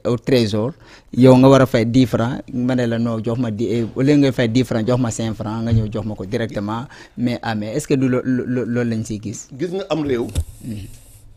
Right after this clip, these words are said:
Speaker 2: Boo koy, am réew boo koy defar.
Speaker 1: Mhm.
Speaker 2: Li nga war a njëkk def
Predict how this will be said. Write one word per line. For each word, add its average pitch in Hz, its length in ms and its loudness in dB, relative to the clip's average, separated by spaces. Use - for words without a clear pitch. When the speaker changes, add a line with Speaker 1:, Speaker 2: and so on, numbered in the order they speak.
Speaker 2:
Boo 165 160 2
koy, 156 360 -2
am 175 160 -4
réew 151 180 4
boo 175 180 2
koy 147 440 0
defar. - 240 -2
Speaker 1:
Mhm. 110 380 -16
Speaker 2:
Li 160 140 0
nga 175 100 2
war 147 120 2
a 143 40 -2
njëkk 160 240 -6
def - 320 -12